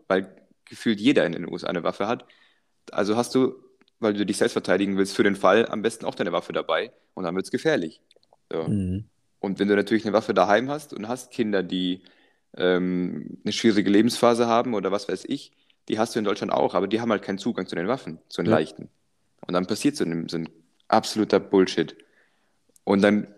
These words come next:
Speaker 1: <laughs> ist da der eine, ich glaub, der eine Vater oder so, soweit ich weiß, ist eine Video, wo er so emotional spricht. Ja, es wird sich trotzdem nichts verändern. Das ist so schlimm.
Speaker 2: Nee, wird sich nicht. Wird, also ich meine, die Bewegung ist ja da. Also es ist vor allem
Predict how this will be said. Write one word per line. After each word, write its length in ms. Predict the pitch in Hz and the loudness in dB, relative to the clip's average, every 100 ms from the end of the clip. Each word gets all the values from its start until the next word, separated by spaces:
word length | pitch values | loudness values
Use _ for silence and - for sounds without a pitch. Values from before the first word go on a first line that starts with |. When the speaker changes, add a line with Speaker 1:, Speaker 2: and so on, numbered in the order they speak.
| _ | _
Speaker 1:
<laughs> 560 | - 135 - - _ - | -10 -8 -8 -14 _ -10
ist 200 | - - | -6 0
da 60 | 107 | 2
der 180 | 104 | 4
eine, 300 | - 110 107 | 4 2 -2
ich 120 | 104 - | -4 -6
glaub, 140 | - | -4
der 140 | - | -2
eine 180 | 98 107 | -2 -4
Vater 420 | - 113 135 147 | -2 0 0 -4
oder 160 | 139 135 | -8 -8
so, 300 | 139 139 - | -8 -10 -10
soweit 260 | - 117 123 | -6 -6 -6
ich 80 | 123 | -6
weiß, 200 | 120 - | -8 -8
ist 120 | 107 | -12
eine 200 | 110 104 | -12 -10
Video, 440 | 120 131 131 131 127 _ | -10 -4 -4 -4 -10 _
wo 140 | 113 113 | -2 -2
er 40 | |
so 100 | 110 | 0
emotional 360 | 110 117 117 113 | -4 -4 -6 -8
spricht. 400 | - 139 147 - - _ _ _ _ _ _ - | -4 -4 -4 -10 -20 _ _ _ _ _ _ 0
Ja, 280 | 139 - - _ _ - | 0 0 -8 _ _ -12
es 180 | 113 | -2
wird 200 | 135 147 | 0 0
sich 120 | 147 - | -4 -4
trotzdem 360 | 131 - 139 | -4 -2 -2
nichts 200 | 156 170 | -2 -2
verändern. 340 | - 156 110 92 | -4 -4 -4 -6
Das 160 | - | -6
ist 240 | - - - | -8 -4 0
so 140 | 165 | 0
schlimm. 360 | - 147 151 143 - _ _ _ _ _ _ _ _ _ _ - - | 2 2 2 -4 -20 _ _ _ _ _ _ _ _ _ _ -16 -2
Speaker 2:
Nee, 180 | 143 - | -2 0
wird 140 | 120 127 | -4 0
sich 160 | 101 | 0
nicht. 240 | 90 90 - | 0 -6 0
Wird, 220 | 117 - | 0 4
also 220 | 101 113 | 4 4
ich 140 | 120 135 | 2 4
meine, 160 | 143 | 4
die 80 | 131 | 4
Bewegung 420 | 123 120 143 151 | 4 4 4 4
ist 200 | - 143 | 2 4
ja 120 | 120 | 4
da. 360 | 98 95 131 98 | 4 4 2 2
Also 220 | 92 104 | -2 -6
es 180 | 104 - | -8 -10
ist 180 | 107 - | -14 -6
vor 180 | - 104 | -2 0
allem 280 | 113 107 | 0 -2